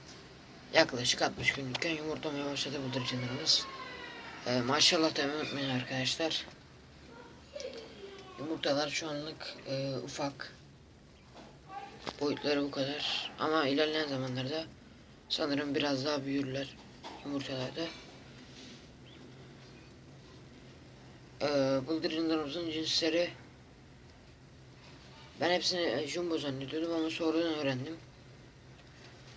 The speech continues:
Bir abi sayesinde öğrendim, ona da sağ olsun. Ee, şu bıldırcınımız bu. Ee, Amerikan jumbo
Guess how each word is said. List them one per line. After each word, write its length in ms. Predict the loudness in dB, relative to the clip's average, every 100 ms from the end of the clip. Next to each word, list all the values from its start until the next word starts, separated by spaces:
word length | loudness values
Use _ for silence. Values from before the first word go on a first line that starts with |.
| -2
Bir 200 | 2 2
abi 120 | 4
sayesinde 500 | 4 6 4 4 2
öğrendim, 360 | 2 0 0 0
ona 220 | -2 -2
da 100 | -4 -6 -12 -18 -20 -18 -20 -20 -20 -20 -18 -4
sağ 300 | 0 2 2
olsun. 300 | 2 -2 -6 -8 -6 -2
Ee, 260 | -2 -2
şu 240 | 2 4 4
bıldırcınımız 640 | 4 2 0 0 0 0 -2 -4 -8 4 6 6 2 -18 -20 -20 -20 -20 -4 0 0 -4 -14 -2 -2 -2 -10 4 6 6 0 2 2 6
bu. 160 | 4 4 -4 -12 2 4 4 0 -10 -12 -12 -12 -12 -14 -14 -16 -16 -6
Ee, 500 | -2 0 0 -2 -2 -4 -6 2
Amerikan 420 | 4 4 4 0
jumbo 260 | -2 -2